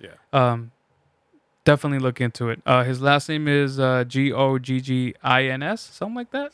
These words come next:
Speaker 1: Something like that.
Speaker 2: Something like that. But I mean, if you guys do a quick Google search, you'll, you'll, it'll, Google will correct you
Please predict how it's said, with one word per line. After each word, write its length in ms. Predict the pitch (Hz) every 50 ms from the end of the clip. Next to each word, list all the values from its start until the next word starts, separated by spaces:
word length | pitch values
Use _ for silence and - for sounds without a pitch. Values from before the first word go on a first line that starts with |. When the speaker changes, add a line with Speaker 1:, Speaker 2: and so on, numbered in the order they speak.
| _ -
Speaker 1:
Something 260 | 175 160 151 143 139 135 131
like 160 | 131 _ _
that. 180 | 139 135 127 - _ _ _ -
Speaker 2:
Something 240 | - - 233 170 139
like 160 | 123 120 117
that. 240 | 120 120 120 117 -
But 140 | - 190 190
I 80 | 190
mean, 180 | 220 240 247 233
if 100 | 214 196
you 100 | 240 254
guys 140 | 254 247 240
do 140 | 208 220 214
a 80 | 190 165
quick 260 | - - 214 196 165
Google 320 | 175 175 185 175 180 180
search, 360 | - - 185 180 175 170 -
you'll, 240 | 170 165 165 165 151 -
you'll, 240 | - 170 175 170 156 110
it'll, 300 | 156 170 175 175 165 _ - 156
Google 320 | 143 175 220 214 214 208 185
will 140 | 170 170 151
correct 460 | - - 139 135 151 151 139 - -
you 280 | 131 131 127 127 120